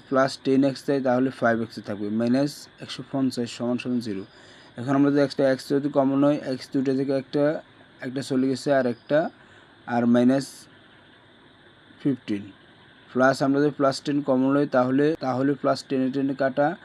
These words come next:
এক্স এর এক্স প্লাস টেন, একশো পঞ্চাশের মধ্যে পনেরো বাদ যায়, বা এক্স মাইনাস সমান সমান পনেরো আর এক্স প্লাস সমান সমান টেন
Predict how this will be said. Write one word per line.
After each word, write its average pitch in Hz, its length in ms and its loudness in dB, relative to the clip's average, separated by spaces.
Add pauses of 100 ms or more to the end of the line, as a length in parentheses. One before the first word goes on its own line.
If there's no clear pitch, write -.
(360)
এক্স 123 240 -6
এর 139 120 0
এক্স 143 280 2 (460)
প্লাস 123 380 0
টেন, 147 200 4 (1200)
একশো 135 280 -8
পঞ্চাশের 143 380 -2
মধ্যে 135 200 -2 (600)
পনেরো 143 240 2
বাদ 107 160 2
যায়, 101 240 -12 (960)
বা 127 420 6 (180)
এক্স 143 260 -6
মাইনাস 143 320 4
সমান 135 340 0
সমান 147 500 0 (1500)
পনেরো 139 560 2
আর 127 140 -4
এক্স 123 220 -4
প্লাস 135 220 0
সমান 131 240 -2
সমান 143 300 -4 (100)
টেন 104 180 -6